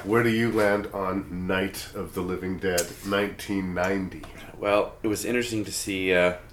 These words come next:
Speaker 2: right off the, in the opening cre-, credits, uh, Menahem Golan's name, who of course is one half of the Cannon films. So that just, you know, opened a, opened a floodgate of memories.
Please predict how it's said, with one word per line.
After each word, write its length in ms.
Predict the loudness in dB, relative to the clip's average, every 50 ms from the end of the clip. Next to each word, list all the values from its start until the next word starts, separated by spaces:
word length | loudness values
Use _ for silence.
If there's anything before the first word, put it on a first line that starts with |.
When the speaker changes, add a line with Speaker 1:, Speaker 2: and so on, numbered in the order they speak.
| -18 -8 -2
Speaker 2:
right 200 | 0 2 4 4
off 180 | 4 2 0
the, 180 | -4 -4 -2 -2
in 120 | -2 -2
the 100 | -2 -2
opening 240 | -4 -4 -6 -6 -8
cre-, 200 | -6 -4 -4 -4
credits, 540 | -4 -2 0 0 2 2 2 0 -4 -6 -4
uh, 160 | -2 -2 -2
Menahem 460 | 0 0 0 0 0 0 -2 -2 -2
Golan's 520 | -2 -2 0 0 0 0 0 -2 -4 -6 -6
name, 340 | -4 -4 -4 -4 -6 -8 -10 -14 -16 -18 -18 -18 -18 -14 -8 -6
who 60 | -6
of 100 | -6 -4
course 260 | -2 -2 -2 -2 -2
is 100 | -4 -6
one 220 | -4 -4 -4 -4 -2
half 380 | -2 -4 -4 -6 -8 -12 -8 -6
of 160 | -6 -6 -6
the 60 | -8
Cannon 420 | -10 -8 -6 -6 -6 -6 -6 -8 -8
films. 560 | -8 -8 -8 -8 -6 -8 -8 -10 -12 -14 -14 -16 -18 -16 -14 -12 -12 -12 -14 -10
So 160 | 2 6 12 12
that 180 | 12 12 12 12
just, 200 | 6 0 0 0
you 100 | 0 0
know, 220 | 2 0 -2 -2 -4 -2
opened 280 | -2 -2 0 0 0
a, 220 | 0 -2 -2 -2 0
opened 320 | 2 2 2 2 0 2
a 120 | 2 2 2
floodgate 440 | 4 4 4 4 4 2 0 -2 -2
of 60 | -2
memories. 560 | -2 -2 -2 -2 -2 -2 -4 -4 -6 -8